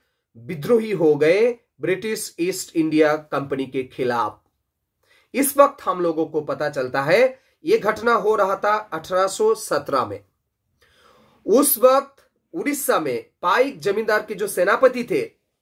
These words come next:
विद्याधर महापात्र, ये विद्याधर महापात्र के लीडरशिप में खुर्दा में ब्रिटिश प्र-, ईस्ट इंडिया कंपनी प्रशासन के खिलाफ विद्रोह शुरू हुआ था।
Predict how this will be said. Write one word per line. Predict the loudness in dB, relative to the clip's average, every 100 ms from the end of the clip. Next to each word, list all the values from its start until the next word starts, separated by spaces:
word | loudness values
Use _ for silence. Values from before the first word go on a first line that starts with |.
| _
विद्याधर | -12 -8 0 0 2 2 0 -4
महापात्र, | -4 0 0 0 -4 -4 -6 -6 _ _ _ _ -2
ये | 0
विद्याधर | 0 2 4 6 4 2
महापात्र | 0 -2 0 -2 -2 -4 -4
के | -2 -2 -4 -8 -6
लीडरशिप | 2 4 4 0 -2 0
में | 2 2 2 -6 _ _ _ _ _ _ _ _ _
खुर्दा | 2 4 6 4
में | 2 -4 -10 _ _ -12
ब्रिटिश | 0 0 0 -6 -6
प्र-, | -4 -4
ईस्ट | -4 -6
इंडिया | -4 -2 0
कंपनी | 0 0
प्रशासन | 0 0 2 2 2 -2 -2
के | -6
खिलाफ | -2 0 4 4 2 -4 _ _ -14
विद्रोह | -10 -4 0 2 0 -2
शुरू | -6 -6 -6
हुआ | -6 -2 -2 -2
था। | -2 0 0 -2